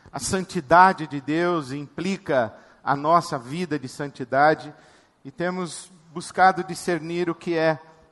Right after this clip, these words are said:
essa vida de santidade, o que é ser santo. Eu já tentei lhes falar sobre a santidade como uma experiência de outramento, a santidade como alumbramento,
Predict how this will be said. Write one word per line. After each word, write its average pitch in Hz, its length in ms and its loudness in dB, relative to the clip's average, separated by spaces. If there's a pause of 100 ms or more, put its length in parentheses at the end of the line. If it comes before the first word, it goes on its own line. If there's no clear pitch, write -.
(160)
essa 147 300 -4
vida 143 500 -2
de 131 120 -8
santidade, 139 920 0 (680)
o 139 60 -20
que 170 140 -6
é 160 60 0
ser 151 240 -4
santo. 160 560 -8 (1500)
Eu 131 400 -10
já 139 240 -2
tentei 156 400 -2
lhes 156 180 -4
falar 151 380 4
sobre 151 280 -6
a 143 60 -2
santidade 156 760 0
como 151 280 -6
uma 147 120 -6
experiência 147 540 -8
de 135 100 -8
outramento, 160 840 -2 (520)
a 123 100 -14
santidade 151 720 0
como 151 280 -4
alumbramento, 160 960 0